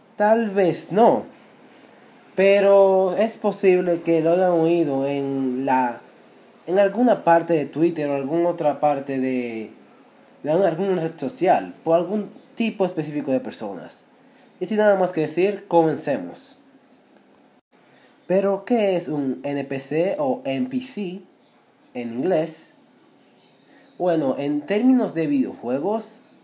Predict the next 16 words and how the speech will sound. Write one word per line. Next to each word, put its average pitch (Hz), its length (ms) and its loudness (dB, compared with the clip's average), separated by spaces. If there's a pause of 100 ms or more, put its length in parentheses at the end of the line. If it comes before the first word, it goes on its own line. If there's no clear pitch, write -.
(480)
es 208 280 -4
un 220 160 -4
personaje 175 680 0
no 147 300 0
jugable, 151 600 2 (380)
disponible 220 480 0
en 220 60 2
un 196 80 -2
videojuego. 160 640 0 (240)
Muchas 226 240 0
veces 208 300 0
estos 180 160 -10
se 185 60 0
encuentran 165 540 4
en 143 160 -2
los 120 540 -2